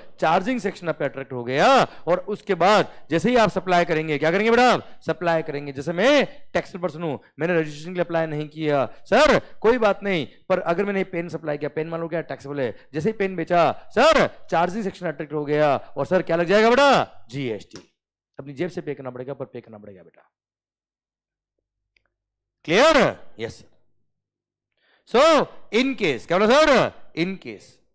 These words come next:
अगर मैंने रजिस्ट्रेशन के लिए अप्लाई कर दिया,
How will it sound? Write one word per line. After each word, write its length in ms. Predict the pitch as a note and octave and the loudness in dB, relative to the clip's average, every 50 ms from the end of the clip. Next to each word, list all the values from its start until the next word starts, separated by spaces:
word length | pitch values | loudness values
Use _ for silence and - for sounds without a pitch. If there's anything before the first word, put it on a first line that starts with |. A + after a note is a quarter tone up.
| _ _ _ _ _ _ _ _ _ _ _ _ _ _ _ _ _ _ _ - | _ _ _ _ _ _ _ _ _ _ _ _ _ _ _ _ _ _ _ -2
अगर 280 | C3+ D3 D#3+ G#3 G#3+ G3+ | -2 -2 0 0 -2 -2
मैंने 300 | F#3 E3+ E3 E3+ G3 A3 B3+ C4+ C4 A#3+ G3+ - - - - - - | -2 -4 -4 -4 -2 -2 0 0 0 -2 -4 -8 -16 -20 -20 -16 -10
रजिस्ट्रेशन 540 | B2 C3 C3+ E3 F#3 E3+ - G3+ F3 F#3 G3+ | -8 -8 -8 -8 -10 -12 -12 -12 -12 -12 -10
के 60 | F#3 | -6
लिए 80 | F#3 E3 | -6 -6
अप्लाई 260 | - - D3+ D3 D3+ D3+ | -6 -6 -6 -6 -6 -6
कर 160 | - C#3 C3 | -8 -12 -12
दिया, 320 | B2+ C#3 D3 C#3+ C#3 C3+ | -10 -10 -8 -6 -4 -4